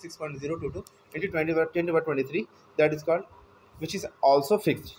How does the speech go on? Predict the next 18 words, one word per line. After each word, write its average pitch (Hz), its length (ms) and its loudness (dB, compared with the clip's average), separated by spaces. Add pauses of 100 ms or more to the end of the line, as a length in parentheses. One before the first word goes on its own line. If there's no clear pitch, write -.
(140)
The 131 120 -4
mass 185 200 4
of 220 120 -6
a 190 100 -8
one 190 180 4
mole 196 160 4
of 196 100 -2
a - 60 -8
substance 160 360 0
is 147 80 -6
equal 143 260 0
to 165 120 -2
its - 260 -4 (300)
relative 156 500 2
atomic 156 320 -2
or 143 160 4
a 196 60 2
molecular 127 460 -4